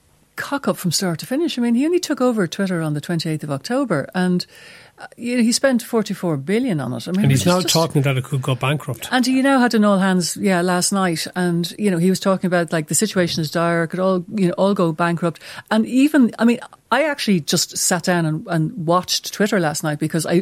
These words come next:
Speaker 1: I literally couldn't believe what was unfolding. Like, people like his trust and safety office-, officers, a lot of the key personnel all left. You had one, at one juncture, you had somebody who was employed in a legal,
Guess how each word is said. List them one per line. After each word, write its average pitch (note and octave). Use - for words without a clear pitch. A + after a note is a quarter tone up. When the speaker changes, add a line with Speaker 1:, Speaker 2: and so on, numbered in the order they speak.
Speaker 1:
I F#3+
literally A3+
couldn't F3+
believe E3
what D#3
was D3+
unfolding. C4
Like, G3
people G#3
like E3+
his E3
trust -
and D#3
safety G#3
office-, G3+
officers, F#3
a E3+
lot G#3
of B3+
the A#3+
key G#3
personnel F3
all E3
left. G#3
You G#3+
had G3
one, A#3+
at E3+
one A#3+
juncture, G#3+
you F3
had E3
somebody F3+
who E3
was D#3
employed D#3+
in E3
a D#3
legal, F3